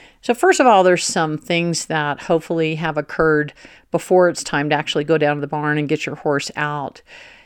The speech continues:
Primarily, um, we have a lot of maintenance issues that I like to do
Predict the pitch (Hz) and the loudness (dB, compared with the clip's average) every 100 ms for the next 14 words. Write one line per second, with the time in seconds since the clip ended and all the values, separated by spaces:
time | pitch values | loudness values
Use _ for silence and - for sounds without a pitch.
0 | _ _ _ _ _ _ - - 214 208 | _ _ _ _ _ _ -20 -2 2 4
1 | 214 226 226 220 214 - - 170 143 170 | 6 6 8 6 4 -2 -2 -2 -2 -8
2 | 151 143 - 208 208 180 190 170 165 170 | -10 -12 -12 -8 -2 2 2 2 4 2
3 | 160 156 165 214 240 233 - - 226 247 | 2 2 2 2 2 2 -2 -2 -2 -2
4 | 240 240 - 202 196 - 190 190 185 175 | -2 -2 -2 -2 -2 2 2 2 0 -4
5 | 180 185 185 185 180 | -2 -2 0 0 -2